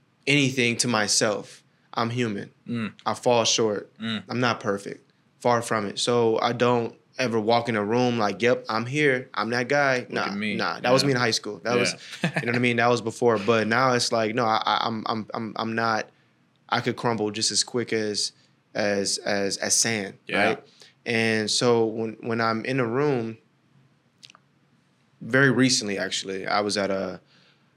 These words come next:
Speaker 1: I was at work, and one of my coworkers, a friend of mine, she goes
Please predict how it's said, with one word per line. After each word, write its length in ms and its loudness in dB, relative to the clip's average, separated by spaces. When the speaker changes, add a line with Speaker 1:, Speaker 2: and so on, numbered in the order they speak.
Speaker 1:
I 100 0
was 160 0
at 120 0
work, 540 0
and 520 -2
one 80 -4
of 60 -2
my 80 -2
coworkers, 760 -2
a 40 -20
friend 140 0
of 60 0
mine, 180 2
she 200 0
goes 560 0